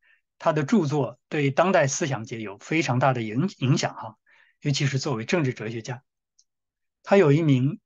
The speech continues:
她有一本最有名的书，就叫做《极权主义的起源》。其实她就是从思考纳粹的大屠杀出发，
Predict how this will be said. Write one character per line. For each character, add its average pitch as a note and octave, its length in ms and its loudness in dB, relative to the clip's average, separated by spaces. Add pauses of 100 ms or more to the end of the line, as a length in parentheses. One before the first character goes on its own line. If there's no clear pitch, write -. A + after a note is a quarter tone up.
(160)
她 G3+ 140 2
有 F3+ 80 6
一 F3 40 4
本 E3 200 2
最 G3+ 120 6
有 D3+ 120 6
名 B2+ 160 2
的 C#3 80 2
书， C#3+ 320 -4
就 C#3+ 120 -10
叫 C#3+ 140 -2
做 B2+ 300 -6 (520)
《极 E3 200 -2
权 D3+ 260 0
主 C3 140 2
义 C#3+ 80 2
的 C#3 120 0
起 - 240 -2
源》。 G2+ 200 -8 (680)
其 F3 140 -2
实 F#3+ 160 2
她 F3+ 180 2
就 F3+ 160 0
是 D#3 120 -2
从 C3+ 260 0
思 F#3+ 200 -4
考 A2+ 200 -6
纳 C#3+ 240 0
粹 C#3+ 300 -6
的 B2 100 -10
大 C3 180 -4
屠 B2 200 -6
杀 C#3+ 440 -2
出 - 180 -10
发， C#3+ 360 0